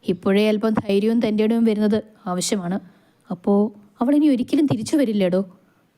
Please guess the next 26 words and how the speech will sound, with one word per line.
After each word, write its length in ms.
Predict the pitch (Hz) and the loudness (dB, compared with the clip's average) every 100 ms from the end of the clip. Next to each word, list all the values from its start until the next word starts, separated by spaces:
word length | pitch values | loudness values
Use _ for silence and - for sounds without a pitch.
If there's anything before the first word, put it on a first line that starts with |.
| _ | _
നമ്മുടെ 360 | - 208 214 247 | -2 2 2 2
മോനല്ലേ 420 | 233 214 208 190 185 | 2 2 0 0 0
അതിനുള്ള 260 | 208 208 | 0 2
ഉത്തരം 280 | 208 - 220 | 0 -2 -2
തരേണ്ടത്. 380 | 220 208 214 208 220 - _ _ _ | -2 0 -2 -2 -6 -12 _ _ _
അവനവളെ 500 | 196 185 196 214 214 214 | -4 0 2 2 2 0
വേണ്ടെങ്കിൽ 440 | 208 208 214 220 220 - | 0 0 0 -2 -2 -2
നമുക്ക് 260 | 294 359 311 | 0 0 0
എങ്ങനെ 240 | 240 277 | 2 2
നിർബന്ധിച്ച് 520 | 254 208 226 233 226 | 2 0 0 0 0
പിടിച്ചു 300 | 226 208 196 | -2 -2 0
നിർത്താൻ 320 | 233 202 214 | 0 0 -2
സാധിക്കും? 460 | 208 196 180 175 107 - - - _ _ _ _ | -2 -4 -4 -4 -6 -8 -20 -20 _ _ _ _
അത് 160 | - 185 | -2 2
നമ്മൾ 300 | 202 190 214 226 - | 2 2 0 -2 -4
അവളോട് 300 | 240 254 302 | -2 0 0
ചെയ്യുന്ന 300 | 311 294 277 | 0 2 2
ക്രൂരതയല്ലേ? 720 | 277 226 233 277 277 185 175 175 - _ _ - | 0 -2 0 -2 -4 -4 -4 -4 -12 _ _ -6
ഒന്നും 280 | 160 202 226 | 0 2 2
വേണ്ട, 220 | 170 185 202 - - - - | 0 -2 -4 -10 -20 -10 -2
അതെങ്ങനെയെങ്കിലും 680 | 240 226 240 302 247 240 240 | 0 2 2 2 2 2 0
ജീവിച്ചോട്ടെ. 500 | 185 202 208 202 175 - - _ _ | 2 0 0 -4 -4 -8 -12 _ _
എന്നും 340 | - 190 190 214 | -4 0 2 2
കാവലായി 520 | 202 185 202 190 196 - - - | 2 2 2 2 0 -2 -12 -6
അവളുടെ 300 | 277 311 294 | -2 0 0
അമ്മയായി 420 | 277 269 302 277 | 0 2 2 0